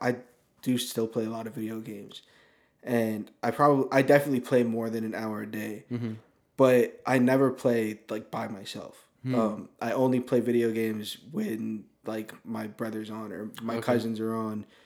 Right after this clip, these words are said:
Speaker 1: There's usually, like, four or five people that I'm playing
Speaker 2: Right.
Speaker 1: with at a time. Um,
Speaker 2: So it's still a social experience for you.
Speaker 1: f-, at least for me personally,
Speaker 2: Yeah.
Speaker 1: just because,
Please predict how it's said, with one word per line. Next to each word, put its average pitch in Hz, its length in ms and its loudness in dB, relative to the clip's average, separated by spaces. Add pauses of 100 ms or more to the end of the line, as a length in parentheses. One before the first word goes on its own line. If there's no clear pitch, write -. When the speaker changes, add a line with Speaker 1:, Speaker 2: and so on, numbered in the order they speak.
(320)
Speaker 1:
There's 123 160 2
usually, 143 280 6
like, 113 220 2
four 127 380 4
or 120 60 4
five 113 260 -2
people 113 280 -4
that 110 120 -4
I'm 110 80 -4
playing 107 240 -2
Speaker 2:
Right. 107 40 -4
Speaker 1:
with 104 120 -6
at 104 80 -8
a - 40 -10
time. 107 420 -10 (580)
Um, 107 400 -2
Speaker 2:
So - 160 -2
it's 127 80 -2
still 139 260 2
a 107 60 2
social 113 440 -2
experience 101 680 -8
for - 140 -14
you. 92 260 -14 (160)
Speaker 1:
f-, - 180 -16 (120)
at 156 240 6
least 202 180 6
for 180 80 6
me 160 140 8
personally, 123 540 4
Speaker 2:
Yeah. 101 40 -10 (360)
Speaker 1:
just 147 260 6
because, 139 640 4